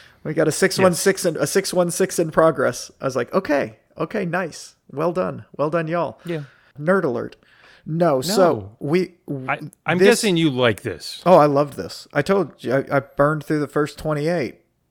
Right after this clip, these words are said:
Speaker 1: once I got down. It, it was
Speaker 2: I know.
Speaker 1: wonderful to use <laughs> something like this to wash the taste of the other shit you made me read out of my,
Speaker 2: <laughs> Ha!
Speaker 1: out of my mouth. Good Lord. But no, that was just such a beating, and this was, this was an easy read. It not,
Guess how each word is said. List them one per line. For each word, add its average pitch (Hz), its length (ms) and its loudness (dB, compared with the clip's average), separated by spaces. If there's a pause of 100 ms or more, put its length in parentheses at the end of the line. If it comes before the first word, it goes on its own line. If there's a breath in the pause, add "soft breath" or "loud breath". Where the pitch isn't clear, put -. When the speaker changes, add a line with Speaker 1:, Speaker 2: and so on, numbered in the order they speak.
(140)
Speaker 1:
once 123 460 -2
I 131 220 4
got 135 320 0
down. 160 180 2
It, - 280 -2
it 147 80 2
was 131 160 -4
Speaker 2:
I 139 40 -10
know. 127 120 -12
Speaker 1:
wonderful 160 540 2
to 131 80 -4
use 135 180 -6
<laughs> - 80 -6
something 147 280 -6
like 139 140 -6
this 139 160 -6
to 110 100 -4
wash 127 460 -2
the 135 120 -2
taste - 340 -2
of - 120 -2 (240)
the 135 360 -4
other 156 200 2
shit - 340 -2
you 147 100 -2
made 143 240 2
me 139 120 0
read 143 240 2
out 139 100 4
of 135 80 0
my, 127 160 0
Speaker 2:
<laughs> - 220 -12
Ha! 160 360 6
Speaker 1:
out 160 80 4
of 151 80 2
my 139 140 0
mouth. 139 320 0
Good 202 240 2
Lord. 131 500 -2 (1160 soft breath)
But 247 140 2
no, 269 220 2
that 214 120 4
was 196 140 2
just - 180 -2
such 170 200 2
a 175 40 6
beating, 190 400 -2
and 147 100 -6
this 160 140 -2
was, - 320 -6
this 165 400 -2
was 175 140 0
an 160 120 -2
easy 165 300 -4
read. 139 360 -4
It - 240 -10
not, 160 280 2